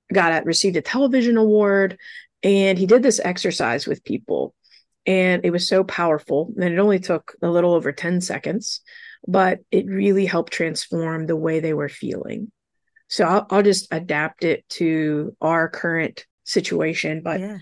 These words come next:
Speaker 1: basically, Mister Rogers would say he would honor, you know, where you are.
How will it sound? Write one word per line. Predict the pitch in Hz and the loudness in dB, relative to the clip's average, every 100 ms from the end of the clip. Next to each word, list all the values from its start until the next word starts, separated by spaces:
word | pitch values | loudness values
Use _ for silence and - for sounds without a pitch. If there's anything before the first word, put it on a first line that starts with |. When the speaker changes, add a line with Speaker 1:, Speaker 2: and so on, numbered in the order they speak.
| - _ | -20 _
Speaker 1:
basically, | - 214 208 - 240 | 4 4 4 2 2
Mister | 220 220 208 269 | 2 0 -2 0
Rogers | 220 208 196 | 0 2 2
would | 202 180 | 2 0
say | - 170 170 165 165 _ _ _ _ _ _ _ - | 0 0 2 0 -2 _ _ _ _ _ _ _ -2
he | 226 | 4
would | 214 202 | 6 6
honor, | 180 190 202 196 185 180 - | 4 2 4 4 2 0 -2
you | 185 | 0
know, | |
where | 175 190 196 | 2 2 4
you | 196 175 - | 4 2 2
are. | 147 - - 214 | 0 -2 -2 -4